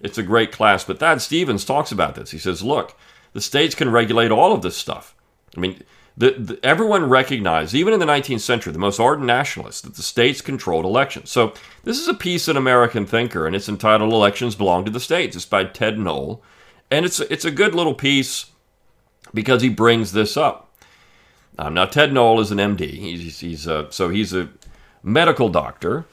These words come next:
but that doesn't matter. I mean, people, uh, you know, have, uh, other degrees and other things besides history or, or, uh, you know, politics, whatever it is,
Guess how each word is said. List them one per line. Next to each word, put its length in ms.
but 100
that 120
doesn't 240
matter. 300
I 60
mean, 180
people, 600
uh, 300
you 560
know, 380
have, 560
uh, 280
other 360
degrees 600
and 80
other 180
things 420
besides 500
history 420
or, 200
or, 500
uh, 240
you 100
know, 100
politics, 600
whatever 260
it 100
is, 140